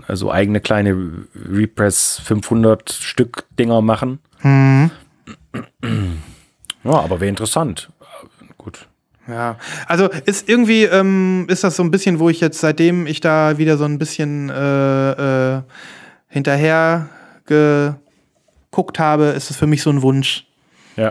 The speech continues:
Speaker 2: Und das ist, äh, anscheinend auch wirklich so ein, ja, so ein Repress No-Brainer, so ein richtiger.
Speaker 1: Ja.
Speaker 2: Beide Alben.
Speaker 1: Ich freue mich richtig, ähm,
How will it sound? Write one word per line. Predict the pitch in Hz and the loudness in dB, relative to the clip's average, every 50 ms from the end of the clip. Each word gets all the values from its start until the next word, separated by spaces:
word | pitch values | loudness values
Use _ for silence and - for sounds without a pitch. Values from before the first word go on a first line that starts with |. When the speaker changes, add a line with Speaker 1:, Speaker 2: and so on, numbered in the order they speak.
| - - | -2 -4
Speaker 2:
Und | 135 135 | -4 -4
das | 143 135 151 | -4 -4 -4
ist, | 156 151 - - - | -6 -8 -8 -8 -6
äh, | 139 147 143 143 139 | -2 0 0 2 2
anscheinend | 127 139 147 - - 160 160 156 147 | 0 0 0 0 0 0 0 -2 -4
auch | 139 - | -2 -2
wirklich | 160 160 - 156 - | -2 -2 -2 -2 -2
so | - 156 | 0 0
ein, | 147 147 147 143 143 139 135 _ _ _ _ _ - - - - - - - - _ _ - | 0 0 0 -2 -4 -6 -8 _ _ _ _ _ -20 -20 -20 -20 -20 -20 -20 -20 _ _ 0
ja, | 202 202 175 135 | 0 0 2 2
so | 147 | 2
ein | 151 151 | 2 4
Repress | 151 170 156 - 208 202 196 - | 2 2 2 2 0 0 2 2
No-Brainer, | 214 226 220 160 139 127 120 120 123 123 127 | 2 2 2 2 2 2 2 2 0 0 0
so | 139 | 2
ein | 143 160 | 2 2
richtiger. | 160 170 - - 160 127 113 110 113 - _ _ _ _ _ _ _ - | 2 0 0 -2 -2 -4 -2 -4 -6 -10 _ _ _ _ _ _ _ -14
Speaker 1:
Ja. | 110 104 - - _ - - - - | -14 -14 -14 -14 _ -20 -20 -10 -4
Speaker 2:
Beide | - 165 170 160 139 | -2 0 2 2 2
Alben. | 120 120 117 113 113 113 - _ _ _ _ _ _ _ _ _ _ _ _ _ _ _ _ _ _ _ _ _ _ _ _ - | 0 0 -2 -4 -8 -12 -18 _ _ _ _ _ _ _ _ _ _ _ _ _ _ _ _ _ _ _ _ _ _ _ _ -8
Speaker 1:
Ich | 113 104 | -8 -6
freue | - - - 139 190 | -2 0 2 2 2
mich | 190 139 - - | 0 -2 0 0
richtig, | 123 117 - - 139 135 - - - 131 | -2 -2 0 -2 -4 -4 -4 -8 -6 -4
ähm, | 123 123 123 123 123 123 123 123 127 131 | -4 -4 -4 -4 -6 -6 -8 -8 -12 -14